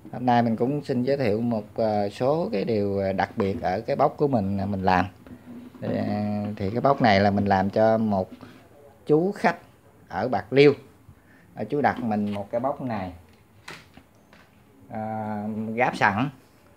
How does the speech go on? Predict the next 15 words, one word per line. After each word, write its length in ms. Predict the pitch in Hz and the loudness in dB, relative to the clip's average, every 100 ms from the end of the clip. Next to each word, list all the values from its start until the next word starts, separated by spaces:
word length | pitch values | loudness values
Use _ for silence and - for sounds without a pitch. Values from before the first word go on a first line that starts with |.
| 123 | -4
rồi, 340 | 117 113 117 | 0 2 2
à, 160 | 117 110 - _ _ - - _ _ _ _ _ _ - | 0 -4 -12 _ _ -20 -20 _ _ _ _ _ _ -2
thêm 280 | 135 127 | 0 0
một 200 | 117 110 | -2 -4
cái, 320 | - 135 147 147 | -2 0 2 4
à, 300 | 131 123 120 | 4 4 2
con 340 | 123 123 123 | 4 4 4
điều 100 | 113 | 0
khiển 200 | 107 117 | 0 -2
sạc 240 | - 202 | -2 -2
này 140 | 120 104 | 0 2
nữa. 260 | 104 110 147 - _ _ _ - _ _ _ | 2 0 -2 -8 _ _ _ -20 _ _ _
À, 160 | - 117 | -10 -6
thêm 160 | 131 | -2
một 80 | 117 | -2